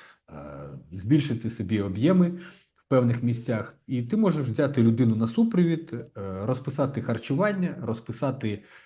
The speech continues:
активності, прослідкувати за звітністю. Це вже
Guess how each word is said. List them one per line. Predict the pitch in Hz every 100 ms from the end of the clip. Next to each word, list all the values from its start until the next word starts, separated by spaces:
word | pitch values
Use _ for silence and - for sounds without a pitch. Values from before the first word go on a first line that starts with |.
| _
активності, | 95 98 123 - 196 185 170 - - 135 120
прослідкувати | 113 - 110 - 110 147 185 151 143 -
за | 107 120
звітністю. | 107 123 120 110 - 180
Це | 190
вже | 165